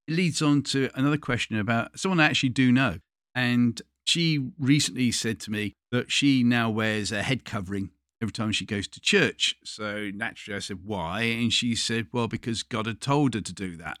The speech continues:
Now, I'm not gonna argue on that point, but it was then as if she was then justifying it afterwards by saying,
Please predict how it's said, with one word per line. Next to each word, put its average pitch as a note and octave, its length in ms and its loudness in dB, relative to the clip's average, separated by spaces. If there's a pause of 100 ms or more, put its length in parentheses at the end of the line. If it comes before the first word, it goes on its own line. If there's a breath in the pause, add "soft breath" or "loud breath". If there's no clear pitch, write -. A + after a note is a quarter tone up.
(160)
Now, C#3 240 0
I'm D3 120 4
not G#3 160 0
gonna G#3 220 2
argue E3+ 480 8
on A2+ 120 6
that - 240 2
point, - 500 0 (800)
but D3+ 180 2
it D3+ 120 0
was D3 260 2
then D3 320 4
as - 160 -4
if D3 120 0
she - 120 -2
was A#2 120 0
then D3 220 6
justifying B2+ 680 4
it A#2+ 80 0
afterwards A#2+ 600 2
by A#2 200 -2
saying, A#2+ 420 0